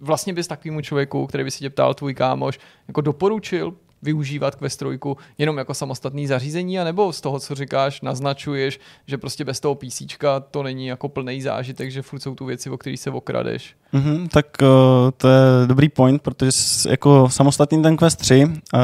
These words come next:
Speaker 2: funguje tak, že do něho lze si dát nějaké třeba, eh, filmy. K těm filmům je potřeba sehnat si nějaký vlastně prohlížeč, který umožní vlastně spojení té, pardon, té stereoskopie,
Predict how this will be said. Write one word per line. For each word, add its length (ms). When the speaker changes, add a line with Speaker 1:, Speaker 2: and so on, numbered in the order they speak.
Speaker 2:
funguje 340
tak, 160
že 120
do 100
něho 560
lze 540
si 260
dát 280
nějaké 320
třeba, 580
eh, 40
filmy. 520
K 60
těm 140
filmům 300
je 60
potřeba 460
sehnat 300
si 80
nějaký 260
vlastně 380
prohlížeč, 540
který 220
umožní 300
vlastně 260
spojení 680
té, 260
pardon, 440
té 120
stereoskopie, 840